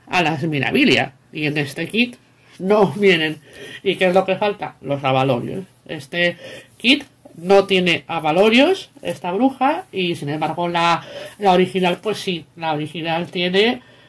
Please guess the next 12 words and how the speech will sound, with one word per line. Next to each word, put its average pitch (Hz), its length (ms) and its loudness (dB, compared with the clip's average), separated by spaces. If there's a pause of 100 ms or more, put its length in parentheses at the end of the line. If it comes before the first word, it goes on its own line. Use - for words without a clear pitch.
(200)
uno, 190 360 -2
dos, 214 440 -2
tres, 247 340 -4 (220)
cuatro 208 320 4
colores 196 400 2
diferentes 202 640 0
de 208 100 -2
los 151 340 -2
abalorios 156 640 -2
de 147 160 -10
Emily 131 360 -6
Hill. 180 220 -4